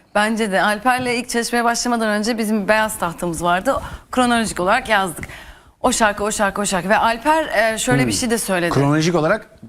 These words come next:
Speaker 2: yani
Speaker 1: Yani
Speaker 2: o hikayeye
Speaker 1: filmdeki
Speaker 2: uyumlansın.
Speaker 1: lineer ya-, şey, akışı yazdık. Ee, ve Alper şöyle bir şey de söyledi. Yani bunların ses de dışında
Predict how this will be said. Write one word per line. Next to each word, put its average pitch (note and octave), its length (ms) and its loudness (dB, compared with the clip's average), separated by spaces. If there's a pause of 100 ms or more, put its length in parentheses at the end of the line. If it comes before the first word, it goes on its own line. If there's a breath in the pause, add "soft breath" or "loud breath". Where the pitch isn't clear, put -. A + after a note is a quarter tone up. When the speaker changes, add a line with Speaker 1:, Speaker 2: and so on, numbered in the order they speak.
(140)
Speaker 2:
yani C3+ 220 2
Speaker 1:
Yani F3+ 140 4
Speaker 2:
o - 20 0
hikayeye E3+ 520 2
Speaker 1:
filmdeki E3 240 0
Speaker 2:
uyumlansın. D#3+ 340 2 (160)
Speaker 1:
lineer G3+ 100 -10
ya-, G#3 520 -4
şey, - 240 0
akışı - 340 -2
yazdık. E3 400 0 (580 loud breath)
Ee, G#3+ 460 4 (120)
ve B3+ 120 4
Alper C4 340 0
şöyle C#4+ 280 2
bir B3 40 -6
şey G#3+ 160 -4
de G#3 80 2
söyledi. F3 280 -2
Yani F3+ 220 2
bunların A#3+ 360 2 (400 loud breath)
ses A#3+ 400 0
de A#3+ 140 2
dışında A3 460 0